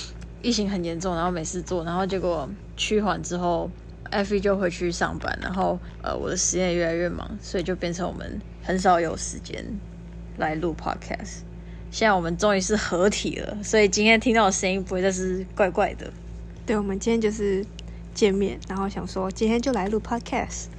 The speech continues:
Speaker 1: 我们刚刚在吃铁板烧的时候，就是想说，嗯，今天要录 podcast，那要录什么主题？那我就想到说，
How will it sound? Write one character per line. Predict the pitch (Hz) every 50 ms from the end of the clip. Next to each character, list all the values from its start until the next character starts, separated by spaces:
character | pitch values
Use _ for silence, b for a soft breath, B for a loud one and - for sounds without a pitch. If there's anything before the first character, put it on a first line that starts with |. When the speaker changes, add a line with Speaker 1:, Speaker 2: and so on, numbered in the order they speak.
| B B B B - - _ _ _ _ _ _ _ _ _ _ _ _ _ B B B B B - - -
Speaker 1:
我 | -
们 | 202 233 254
刚 | 277 302 311
刚 | 311 311
在 | 311 320 320
吃 | - - - 269 262
铁 | - - 214 214
板 | 208 196 180 180
烧 | 202 208 202
的 | 202
时 | 190 196
候， | 180 180
就 | 185 202
是 | 214 220
想 | 233 185 175
说， | 180 185 190 185
嗯， | 196 185 170 160
今 | - 214
天 | 220 220
要 | 226 220 214
录 | 208 214 208
podcast， | 190 - 202 185 185 214 202 190 190
那 | 214 214
要 | 208 214
录 | 214 214 208
什 | 208 214 -
么 | - - -
主 | - - - - -
题？ | - - - - - - - - - - - - - - - - - -
那 | 233 233
我 | 208 196
就 | 190 214
想 | 220 233 208 180
到 | 185 185 190
说， | 185 208 196 185 185 196